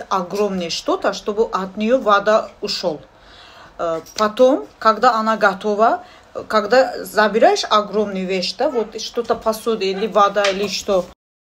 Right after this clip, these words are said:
когда все уже готово, и смотрите, баклажан становится тонкий. Тогда его делаете соль, перец, все готовите и все.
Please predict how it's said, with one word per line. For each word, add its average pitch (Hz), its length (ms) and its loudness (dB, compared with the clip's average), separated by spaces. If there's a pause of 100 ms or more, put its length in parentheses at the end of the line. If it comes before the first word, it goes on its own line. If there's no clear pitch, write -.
(180)
когда 233 460 -2
все 214 460 0
уже 208 340 -4
готово, 233 560 0 (100)
и 233 40 -10
смотрите, 254 640 -2
баклажан 220 600 0
становится 240 600 -2 (140)
тонкий. 190 640 -4 (420)
Тогда 233 280 4
его 254 220 4
делаете 208 500 2
соль, 196 420 0
перец, 254 540 0
все - 260 -8
готовите 262 640 0
и 262 200 -8
все. 170 420 -8